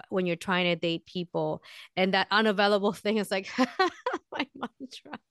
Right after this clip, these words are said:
I feel like I, people like us, we tend to, like, eh, I've, I've seen it in so many, so many YouTube channels like that, going for the unavailable person. And also for me, like, I don't know what unavailable is. Like,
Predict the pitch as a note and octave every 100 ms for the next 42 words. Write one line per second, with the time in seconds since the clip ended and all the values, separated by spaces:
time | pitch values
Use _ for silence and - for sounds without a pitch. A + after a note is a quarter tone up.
0 | B3 _ - G#4+ F#4 - C4 C#4 - B3
1 | A#3+ - A#3 - - - - _ - C4+
2 | B3+ D4+ D4+ C#4+ G#3+ G#3+ A#3 - - _
3 | A#3 A3 A3+ G#3 A3 G#3+ F#3 F3 F3 -
4 | D2+ - - G3+ G3 G3+ - C4 C#4 A3+
5 | G#3+ - G#3+ G#3+ G3 F#3+ F#3 - G3+ F#3+
6 | F#3 F3+ G3 G3+ - F#3+ F3 F3 F3 E3
7 | E3 D#3 - _ _ - F#3 G3 G#3 A3+
8 | G3+ - F#3+ F3+ E3+ F3 E3+ - F3 E3+
9 | E3+ E3+ A3 C4+ D#4 F4+ F4+ C#4 C4 -
10 | G#3+ C4 A3 G3 A3 G#3 G#3 F#3+ F3+ G3
11 | G3 F#3+ F3 F#3 G3 F3 F3